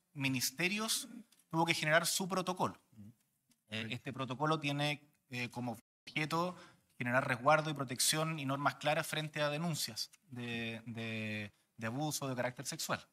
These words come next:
Speaker 1: eh, o de acoso en el mundo laboral. Eh, el caso de Presidencia tiene su protocolo, pero está orientado al servicio.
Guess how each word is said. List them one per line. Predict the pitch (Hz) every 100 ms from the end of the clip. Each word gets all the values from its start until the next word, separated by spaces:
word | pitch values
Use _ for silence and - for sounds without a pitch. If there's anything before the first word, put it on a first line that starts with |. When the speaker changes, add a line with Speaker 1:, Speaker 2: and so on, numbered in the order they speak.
| _ _ _ _ _
Speaker 1:
eh, | 117 110
o | 120
de | 117
acoso | 135 131 135
en | 127
el |
mundo | 123 131 131
laboral. | 131 160 95 - _ _ _ _ _ -
Eh, | 113 113 113 - _ _ _
el | 127 120
caso | 151 143
de | 180
Presidencia | 175 170 165 180 180 139
tiene | 165 226
su | - 160
protocolo, | 143 135 139 165
pero | 170
está | 135 -
orientado | 160 156 160 165 180 180
al | 165 151
servicio. | - 147 185 - 104